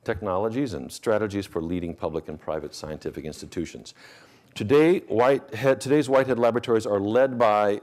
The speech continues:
seventeen distinguished scientists who do their research here, have their offices here, and are also M I T faculty members.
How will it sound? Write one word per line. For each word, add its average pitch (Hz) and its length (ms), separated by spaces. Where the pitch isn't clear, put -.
seventeen 151 840
distinguished 135 640
scientists 120 560
who 117 100
do 110 180
their 107 200
research 107 540
here, 69 260
have 98 220
their 113 140
offices 110 560
here, 71 380
and 107 180
are 113 140
also 127 440
M 123 220
I 113 160
T 127 380
faculty 107 460
members. 65 420